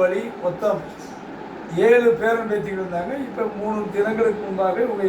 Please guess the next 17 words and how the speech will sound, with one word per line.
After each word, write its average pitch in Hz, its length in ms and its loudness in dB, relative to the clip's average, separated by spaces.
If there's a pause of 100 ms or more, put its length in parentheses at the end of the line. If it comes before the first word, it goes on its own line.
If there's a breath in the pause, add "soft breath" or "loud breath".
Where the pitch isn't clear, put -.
எட்டாவதாக 190 560 2
அந்த 214 160 -4
பேத்தி 175 320 -4
வந்திருக்காங்க, 156 480 -2
அல்லாஹ் 156 220 0
கொடுத்துருக்கான். 143 520 -4 (480)
என் 170 180 -2
மகன், 175 300 2 (320)
முதல் 185 300 4
மகன் 170 280 0
குணங்குடி 180 340 -2 (120)
மைதி, 170 260 0
உங்களுக்கு 156 280 -2
தான் 165 180 -4
தெரியும். 160 320 -4
அவருடைய 156 340 -2 (1040)
மகள் 190 260 6